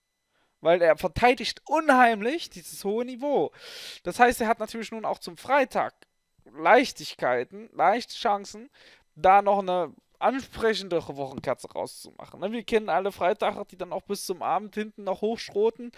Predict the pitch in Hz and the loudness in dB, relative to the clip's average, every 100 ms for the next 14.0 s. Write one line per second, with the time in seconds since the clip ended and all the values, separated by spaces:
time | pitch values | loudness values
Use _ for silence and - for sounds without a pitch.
0 | - - _ - 180 190 220 269 - 247 | -20 -20 _ -10 -10 0 2 2 0 -4
1 | 269 - - - _ - 185 208 175 190 | -4 -6 -16 -20 _ -6 -4 -4 -4 -4
2 | 185 190 170 214 - 170 - - 214 - | 2 2 2 -6 -4 -4 -6 -8 -10 -8
3 | 196 - - 196 196 190 185 180 175 196 | -8 -4 0 0 0 -2 -2 -4 -2 0
4 | 160 139 175 254 - - 220 247 208 226 | 0 0 0 -2 -2 -2 0 -2 0 2
5 | 240 - 220 226 214 - - - - _ | 2 0 -6 -6 -6 -14 -20 -20 -20 _
6 | 170 196 190 - - 185 196 - 165 151 | -6 -2 -4 -4 -6 -2 -2 0 0 0
7 | 139 139 196 - - - - _ _ 180 | 0 0 0 -2 -12 -14 -16 _ _ -16
8 | 175 190 196 170 160 - 196 202 185 - | -6 -4 -4 -4 -6 -2 -2 -2 -6 -8
9 | 151 135 196 254 - - - - _ - | -12 -4 -4 -4 -10 -16 -20 -20 _ -2
10 | 226 - 196 220 202 208 202 180 196 180 | -2 -2 -4 -2 0 -2 -2 -4 -8 -6
11 | 170 226 247 254 208 220 226 233 214 214 | -2 -2 -2 -4 -6 -4 -4 -6 -10 -8
12 | - 208 208 202 202 - 214 190 226 226 | -6 -4 -4 -6 -8 -2 -2 -2 -4 -2
13 | 202 202 208 208 185 185 214 240 254 | -2 -2 -6 -10 -6 0 4 4 4